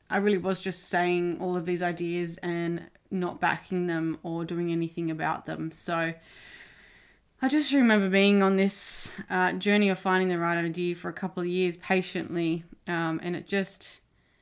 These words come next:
yeah, it just, it just wasn't, um, happening. So anyway, one day he was just like, "Look, <laughs> you've been going on about this for a while.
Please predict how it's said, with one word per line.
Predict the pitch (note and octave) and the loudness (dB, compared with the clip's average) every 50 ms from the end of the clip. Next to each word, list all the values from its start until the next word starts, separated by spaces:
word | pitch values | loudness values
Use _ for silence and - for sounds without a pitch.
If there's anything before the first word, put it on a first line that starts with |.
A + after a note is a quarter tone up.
| _ _ _ _ _ _ _ _ | _ _ _ _ _ _ _ _
yeah, | - F3 E3+ E3 D#3+ | -6 -4 -2 -2 -2
it | D#3 D3+ | -4 -4
just, | D#3 G3 G#3 G3+ - - - - - - _ _ _ _ _ _ _ _ _ _ - | -4 -4 -4 -4 -4 -8 -10 -12 -14 -16 _ _ _ _ _ _ _ _ _ _ -6
it | A3 G#3 - | -6 -4 -2
just | - B3+ G#3 - - | -2 -2 -2 -2 0
wasn't, | A#3 A#3 G#3+ F#3+ G3+ F#3+ - - - | 0 0 2 2 0 -2 -4 -4 0
um, | - F#3 F3+ F3 F3 F3 F3 - - - | 2 4 4 4 4 2 -2 -4 -6 -8
happening. | - - F#3 - - E3+ E3+ E3 D3+ - - - | -6 -6 -6 -4 -2 -2 -2 -2 -2 -4 -8 -8
So | - - - F#3 F3+ F3 F3+ - - B3+ - _ _ _ _ _ _ _ _ _ - | -6 0 2 2 4 4 2 -2 -6 -12 -20 _ _ _ _ _ _ _ _ _ 0
anyway, | G3+ G#3 G3+ F#3 F3 E3 E3 E3 - _ _ _ _ _ _ _ _ _ _ _ _ - - - - - - | 2 4 4 4 4 2 2 -2 -6 _ _ _ _ _ _ _ _ _ _ _ _ -20 -18 -18 -14 -10 -4
one | G3+ G3 G3 G3 | -2 0 2 2
day | F3+ F3 E3 E3 D#3+ | 2 2 2 0 0
he | D#3+ E3+ | -2 -4
was | E3 E3 - | -6 -6 -6
just | - D#3+ - - | -10 -10 -10 -6
like, | E3+ D#3 D#3 D3+ D3 - - - - - - _ _ _ _ _ _ _ _ - - - - - - - - - - _ _ _ _ _ | -4 -2 -2 -2 -4 -6 -12 -20 -20 -20 -20 _ _ _ _ _ _ _ _ -20 -20 -20 -20 -20 -20 -20 -20 -20 -20 _ _ _ _ _
"Look, | - - D3 - - - - - - - - A3 C4+ | -6 -6 -6 -6 -8 -12 -12 -12 -10 -2 4 4 6
<laughs> | C4+ B3+ A#3+ A#3 C#4 - - | 6 6 8 6 6 6 4
you've | - A3 G#3 G#3 | -2 -2 0 0
been | G#3+ G#3+ | 0 2
going | A3 A#3+ B3+ C4 B3 | 4 4 4 4 4
on | A#3 A3+ A3 | 4 4 4
about | G3+ G3 F#3+ F3 - | 4 4 4 4 4
this | F#3 F#3 - | 0 -4 -4
for | - - F3+ | -2 -4 -2
a | E3+ E3 | -2 -2
while. | E3 E3 E3 D#3+ D#3+ D#3+ - - | 0 0 2 2 0 0 -4 -8